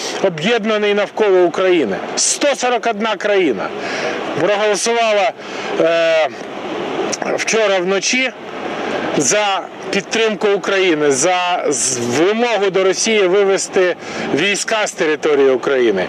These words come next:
І продемонструвала, що Росія може покладатися лише на Північну Корею, Сирію,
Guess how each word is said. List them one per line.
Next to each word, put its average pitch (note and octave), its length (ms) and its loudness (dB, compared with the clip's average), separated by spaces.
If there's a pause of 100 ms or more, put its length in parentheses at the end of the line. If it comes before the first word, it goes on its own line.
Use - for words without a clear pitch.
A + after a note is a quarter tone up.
(300)
І A3 80 2
продемонструвала, A#3 960 0
що G#3 160 0
Росія G3+ 460 2
може F3+ 260 0
покладатися F#3 800 0
лише F3 340 2
на F3 240 0 (280)
Північну F#3+ 640 0
Корею, F#3+ 500 2 (320)
Сирію, G#3 720 2